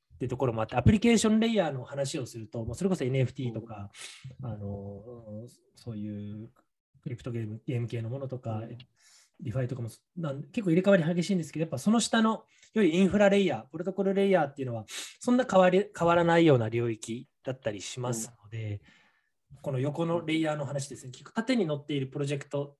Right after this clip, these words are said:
Speaker 1: だったり、まあ、
Speaker 2: うん。
Speaker 1: あの、
Speaker 2: うん。うん。
Speaker 1: どんどん流行り廃りはあるんですけれども、結構、
Speaker 2: うん。うん。
Speaker 1: あの、なかなか変わらないインフラの話の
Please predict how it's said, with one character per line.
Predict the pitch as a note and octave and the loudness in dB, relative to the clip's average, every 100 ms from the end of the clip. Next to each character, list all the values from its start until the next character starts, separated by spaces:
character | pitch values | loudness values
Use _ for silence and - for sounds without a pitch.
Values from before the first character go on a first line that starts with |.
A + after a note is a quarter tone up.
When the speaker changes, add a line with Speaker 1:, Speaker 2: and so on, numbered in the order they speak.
| _ | _
Speaker 1:
だ | D#3+ | -14
っ | D3+ | -12
た | - A#2 | -10 -10
り、 | A#2 | -10
ま | C#3 A#2+ | -10 -10
あ、 | - | -10
Speaker 2:
う | A#2+ | -16
ん。 | A#2+ - _ _ | -16 -20 _ _
Speaker 1:
あ | |
の、 | A2+ A2+ B2 _ | -12 -12 -14 _
Speaker 2:
う | A#2+ | -14
ん。 | |
う | |
ん。 | A2 - _ _ F#2+ F#2 _ _ _ _ | -14 -18 _ _ -20 -20 _ _ _ _
Speaker 1:
ど | F#3 | -10
ん | |
ど | D3 | -10
ん | G#2+ - - - - | -10 -16 -18 -8 0
流 | |
行 | D3 | 2
り | C3 | 2
廃 | C3 | -2
り | A2 | -2
は | |
あ | A#2+ | -2
る | |
ん | A2+ | -4
で | G#2 | -10
す | - | -10
け | |
れ | G#2+ | -12
ど | A2 | -12
も、 | - - - | -14 -20 -20
結 | - A3+ | -16 -8
構、 | C3+ B2 | -6 -6
Speaker 2:
う | |
ん。 | A2+ - _ A#2 | -8 -12 _ -16
う | A2 | -16
ん。 | - _ _ | -18 _ _
Speaker 1:
あ | B2+ | -8
の、 | A#2 A#2 A#2 | -6 -2 -2
な | B2+ | 0
か | C#3+ | -2
な | C#3 | 0
か | C3+ | 0
変 | |
わ | C3 | 0
ら | |
な | B2+ C3 | 0 -2
い | C3 | -2
イ | |
ン | |
フ | B2 | -2
ラ | C#3 C3 B2+ | -2 0 -2
の | |
話 | A#2 C3 C3 - C3+ C#3+ - | -2 -2 -4 -4 -6 -8 0
の | E3+ F#3+ | 4 4